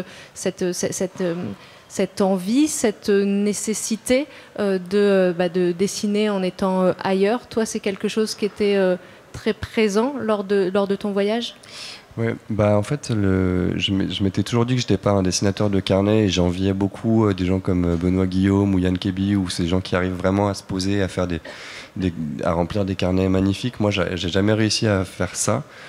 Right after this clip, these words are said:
Speaker 2: Par contre, en voyage, il y a eu vraiment des, des, ouais, des choses comme ça qui sortaient de, euh, sorte de dessin automatique où j'ai, j'ai,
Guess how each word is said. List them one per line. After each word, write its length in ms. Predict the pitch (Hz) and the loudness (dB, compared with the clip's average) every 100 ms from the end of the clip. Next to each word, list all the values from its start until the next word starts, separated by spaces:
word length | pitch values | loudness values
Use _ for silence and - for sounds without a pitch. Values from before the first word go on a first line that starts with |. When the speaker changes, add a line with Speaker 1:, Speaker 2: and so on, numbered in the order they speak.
| - - | -20 -8
Speaker 2:
Par 180 | 92 - | -6 -4
contre, 280 | - 127 - | -2 0 2
en 80 | 110 | 2
voyage, 460 | 95 104 113 120 | 4 4 4 2
il 80 | 101 | 2
y 20 | |
a 40 | 92 | 2
eu 20 | |
vraiment 240 | 92 104 | 4 4
des, 100 | 117 | 2
des, 180 | 90 90 | 0 0
ouais, 160 | 92 98 | 2 2
des 100 | 95 | 2
choses 200 | 104 - | 0 0
comme 160 | 101 | 0
ça 140 | 104 104 | 2 0
qui 120 | 104 | 0
sortaient 380 | 98 90 - 107 | 0 0 0 2
de, 140 | 101 | 4
euh, 420 | 90 87 85 85 82 - - - - | 4 4 4 2 -2 -6 -18 -20 -12
sorte 200 | - 101 | -2 0
de 80 | 98 | 2
dessin 380 | 92 101 - 113 | 2 2 4 4
automatique 640 | 110 107 104 101 - 127 104 | 4 4 4 2 0 -2 0
où 80 | |
j'ai, 100 | 92 | 2
j'ai, 360 | 90 90 87 | 2 2 0